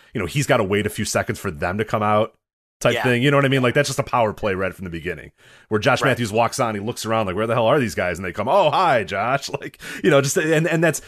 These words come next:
Speaker 1: the Swann thing is the same thing, too. They could easily just let Rich Swann on, but they wanna, it, the power play of,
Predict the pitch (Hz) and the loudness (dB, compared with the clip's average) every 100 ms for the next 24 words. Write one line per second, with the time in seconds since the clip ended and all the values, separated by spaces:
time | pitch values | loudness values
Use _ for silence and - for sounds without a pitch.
0 | - 156 - 175 147 127 107 110 110 - | -10 -6 0 0 2 0 -2 -6 -4 -2
1 | 104 95 82 104 - 143 151 135 123 98 | -2 -2 -2 -2 0 0 2 2 0 0
2 | 104 92 87 - 82 107 113 90 98 90 | -2 -2 -2 -4 -2 0 0 -2 -2 -2
3 | 87 82 98 - 101 - 113 87 - 85 | -4 -4 -6 -6 -4 0 0 0 -4 -2
4 | 80 73 | -2 -6